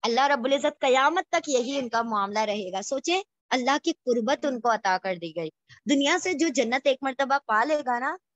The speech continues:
तो कभी भी नहीं कहेगा कि या अल्लाह मुझे दोबारा दुनिया में भेज,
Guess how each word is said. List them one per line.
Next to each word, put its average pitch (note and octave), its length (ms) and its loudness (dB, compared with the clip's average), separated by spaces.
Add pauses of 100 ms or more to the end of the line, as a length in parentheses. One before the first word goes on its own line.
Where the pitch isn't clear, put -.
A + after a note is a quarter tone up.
तो C#4+ 60 -6
कभी D4 300 -2
भी F4+ 220 -4
नहीं C#4+ 180 -4
कहेगा B3 320 0
कि B3+ 180 -6
या A3 60 0
अल्लाह A3 180 -4
मुझे B3 180 -8
दोबारा G3+ 380 0
दुनिया F#3 480 -2
में F#3 160 0
भेज, D#3+ 280 -4